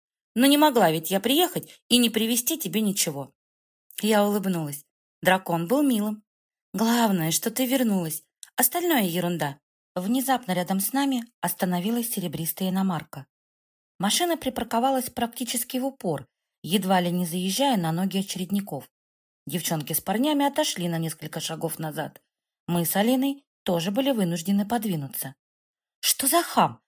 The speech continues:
взъерепенилась Алина. Но когда водитель вышел из машины, я услышала, как с губ подруги сорвался вздох. «Боже, это ведь Гес!» —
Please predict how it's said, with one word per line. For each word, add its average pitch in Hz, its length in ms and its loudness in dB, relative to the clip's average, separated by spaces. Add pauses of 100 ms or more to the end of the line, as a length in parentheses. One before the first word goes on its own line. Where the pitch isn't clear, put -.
(220)
взъерепенилась 175 760 2
Алина. 156 380 -2 (600)
Но 175 100 -2
когда 180 320 2
водитель 175 480 0
вышел 160 300 -4
из 175 120 -4
машины, 254 560 0 (240)
я 196 240 2
услышала, 196 580 -2
как 160 240 -8
с 160 60 -4
губ 220 260 -2
подруги 170 560 -4 (180)
сорвался 190 540 2
вздох. 170 400 -4 (600)
«Боже, 160 680 4 (260)
это 196 240 2
ведь 220 200 2
Гес!» — 208 580 2